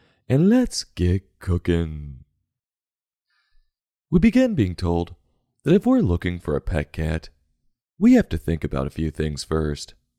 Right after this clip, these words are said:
And our protagonist, or is this cat the antagonist? Who knows?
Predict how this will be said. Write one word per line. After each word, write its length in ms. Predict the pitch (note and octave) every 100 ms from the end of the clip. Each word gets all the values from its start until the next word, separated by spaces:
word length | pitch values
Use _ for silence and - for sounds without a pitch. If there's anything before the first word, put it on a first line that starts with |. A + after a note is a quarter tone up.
| _ _ _ _ _ -
And 80 | F3
our 100 | B3
protagonist, 760 | B2+ - F2 E2+ F2 F2+ - - _ _ _ _ _ _ _ -
or 140 | E2+
is 120 | D#2
this 200 | D#2 D#2+
cat 280 | - E2 D2+
the 120 | D2+
antagonist? 760 | D2 D2 E2 D#2 C#2 B1+ - - _ _ _ _ _ _ _ _ _ _ _ _ A2
Who 140 | G#2
knows? 720 | F#2 F2+ F2 D#2+ D2 C2+